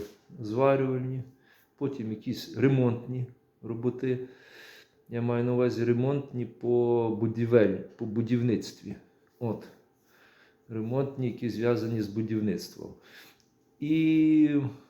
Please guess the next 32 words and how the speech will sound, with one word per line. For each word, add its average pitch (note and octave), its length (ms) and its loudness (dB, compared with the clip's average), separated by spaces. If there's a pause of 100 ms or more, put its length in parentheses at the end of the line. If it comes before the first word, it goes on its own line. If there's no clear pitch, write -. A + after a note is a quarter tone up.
(100)
навіть, C#3 440 -2
можливо, C3 540 2
якесь B2 760 -2
виробництво, B2 1040 4
яке G#2+ 280 -2
теж B2+ 280 -2
зв'язане A2+ 580 0
з F#2+ 60 -6
будівництвом. G2+ 1000 -4 (220)
Потім, F#2+ 1000 -6
щоб A2 220 -6
ви A#2 180 4
були A2 460 0
десь G2+ 280 -4
в - 220 -20
ту G#2+ 80 -8
сферу. F2 420 -4 (1000)
А G#2 40 -2
ота, A2 360 0
як, B2 240 4
допустим, A#2+ 520 -6
я G#2+ 300 2
в G2 300 -10
механічній A#2 680 -4
обробці, G#2+ 520 0
в G#2+ 40 -8
мене G#2+ 220 0
фактично G#2+ 680 -6 (320)
була G2+ 240 2
як F#2+ 120 -2
сфера G#2 360 0
послуг, F3+ 600 -2